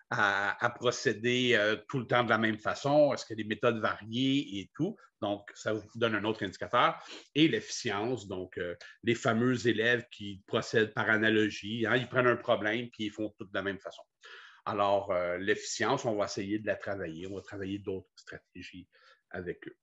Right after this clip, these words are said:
J'étais supposé de vous présenter ça avec, euh,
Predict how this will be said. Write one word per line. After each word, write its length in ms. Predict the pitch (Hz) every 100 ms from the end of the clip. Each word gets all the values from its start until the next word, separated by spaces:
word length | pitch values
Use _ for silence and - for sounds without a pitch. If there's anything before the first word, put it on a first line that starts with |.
| _ - - - - - _ _ _ _ _ _ _ -
J'étais 280 | 151 165
supposé 420 | 240 - 214 156 214
de 100 | 180
vous 100 | 123
présenter 560 | 143 135 143 135 156
ça 380 | 143 185 185 185
avec, 440 | - 123 123 - 135
euh, 200 | 120